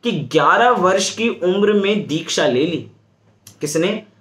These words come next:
ग्यारह वर्ष की उम्र में दीक्षा। सोचिए, ग्यारह वर्ष का तो हमें बालक लगता है, जो हम समझते हैं उसको बुद्धि नहीं है अभी,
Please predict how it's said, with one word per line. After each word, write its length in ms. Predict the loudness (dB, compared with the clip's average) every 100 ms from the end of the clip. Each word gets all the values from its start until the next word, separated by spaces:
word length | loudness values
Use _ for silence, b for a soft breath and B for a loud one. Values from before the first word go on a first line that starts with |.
| -12
ग्यारह 340 | 0 2 4 4
वर्ष 340 | 2 0 -2
की 80 | -4
उम्र 300 | -2 0 0
में 220 | 0 0
दीक्षा। 320 | -2 -4 -4
सोचिए, 340 | 0 0 0 0
ग्यारह 300 | 2 2 2
वर्ष 280 | 0 0 0
का 100 | 0
तो 100 | 0
हमें 300 | 0 -2 0
बालक 360 | 0 2 0
लगता 280 | -2 -4 -4
है, 100 | -2
जो 80 | -2
हम 140 | -2
समझते 440 | -2 -4 -4 -4 -4
हैं 80 |
उसको 160 | -2 -4
बुद्धि 420 | -4 -8 -2 2
नहीं 280 | 2 2 0
है 80 | -2
अभी, 220 | -4